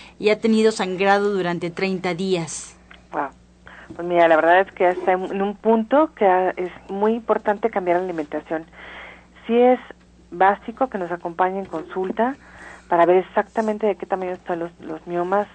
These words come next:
Speaker 2: para saber la edad de esta persona, si ya tuvo hijos, si no. Eh, es muy importante también ver, eh, si tiene un exceso de hormonas o más bien, eh, eh,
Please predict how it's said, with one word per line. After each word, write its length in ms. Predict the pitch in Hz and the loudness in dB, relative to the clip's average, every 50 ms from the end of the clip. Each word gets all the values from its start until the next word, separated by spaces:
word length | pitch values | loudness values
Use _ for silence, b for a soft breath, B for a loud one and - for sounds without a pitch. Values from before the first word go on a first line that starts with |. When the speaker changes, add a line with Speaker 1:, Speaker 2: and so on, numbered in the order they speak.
| _ | _
Speaker 2:
para 220 | - 190 170 160 - | -2 0 0 0 0
saber 260 | 175 170 185 190 190 | -2 0 2 2 2
la 120 | 208 208 | 2 2
edad 200 | 190 196 196 202 | 4 4 4 4
de 240 | 196 196 196 185 185 | 4 2 -2 -2 -2
esta 220 | 180 180 - 202 | -2 -2 -4 -4
persona, 680 | 202 - 170 - - - 185 180 180 185 190 214 240 247 B B B B B B B B B B - | -4 -4 -8 -10 -8 -4 -2 -2 -2 -2 -2 -4 -4 -6 B B B B B B B B B B -4
si 80 | - 208 | 0 0
ya 80 | 185 | 0
tuvo 300 | 180 185 190 170 170 170 170 | 0 -2 -6 -6 -4 -2 -2
hijos, 560 | 175 190 190 180 - - - 202 196 190 185 - - - - - - - - | -2 -2 -4 -8 -10 -6 -2 0 0 0 -2 -6 -12 -16 -16 -16 -16 -16 -14
si 60 | - | -12
no. 480 | 165 165 170 175 180 180 180 185 190 185 - B B B B B B B B | -10 -8 -6 -4 -2 0 0 -2 -4 -6 -10 B B B B B B B B
Eh, 440 | - - 165 165 160 160 160 156 160 - _ | -6 -2 -2 0 0 -2 -4 -4 -8 -8 _
es 180 | - 208 202 220 | -2 -2 -2 -2
muy 140 | 226 226 226 | -2 -2 -2
importante 560 | 226 220 - 196 190 - 202 196 190 226 220 | -2 -2 -4 -4 -4 -2 -4 -4 -2 -2 -4
también 480 | 214 190 185 185 185 190 196 196 202 - B B B B B B B B 185 | -2 -2 -2 0 0 0 0 0 -4 -8 B B B B B B B B -12
ver, 500 | 185 180 180 202 208 220 233 254 240 - | -6 0 4 4 6 6 6 4 2 -2
eh, 400 | - 196 190 185 180 175 170 165 - - | -4 -2 -2 0 0 -2 -2 -4 -6 -14
si 80 | - - | -18 -10
tiene 180 | - 190 185 190 | -8 -6 -6 -4
un 60 | 190 | -4
exceso 500 | 185 175 - - - 190 180 - - 196 | -6 -8 -8 -8 -8 -8 -6 -6 -4 -4
de 120 | 180 165 | -2 -2
hormonas 640 | 160 160 165 170 180 190 202 208 220 226 240 247 247 - - - | -4 -4 -4 -4 -2 -2 -2 -2 0 0 0 -2 -4 -6 -8 -10
o 100 | - 180 | -8 -8
más 240 | 175 170 170 170 165 | -6 -6 -8 -8 -8
bien, 240 | 175 175 170 175 180 | -10 -10 -8 -6 -6
eh, 300 | 180 175 165 160 156 - | -4 -4 -4 -4 -4 -6
eh, 300 | - - 165 156 156 151 | -8 -10 -10 -10 -12 -14